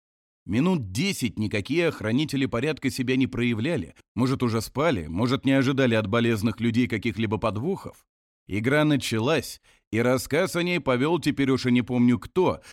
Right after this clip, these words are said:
Скорее всего, это был Николай Озеров с его двадцатью девятью единицами словарного запаса,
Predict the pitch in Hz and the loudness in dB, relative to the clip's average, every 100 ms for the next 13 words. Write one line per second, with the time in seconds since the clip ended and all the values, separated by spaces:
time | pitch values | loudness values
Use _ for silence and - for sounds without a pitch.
0 | _ - 131 139 143 113 135 147 143 131 | _ -4 0 2 2 0 0 0 0 0
1 | 139 139 139 147 156 160 - 196 160 107 | 2 2 2 0 0 -2 0 0 2 0
2 | 90 82 - 117 123 113 117 123 131 110 | -2 -4 -2 0 0 0 -2 -2 0 0
3 | 113 117 127 117 110 117 120 - 113 110 | 0 0 2 2 4 4 2 0 0 0
4 | 117 113 117 107 113 110 113 - 151 156 | 0 0 0 0 -2 0 -2 -2 -2 -2
5 | 107 80 | -4 -8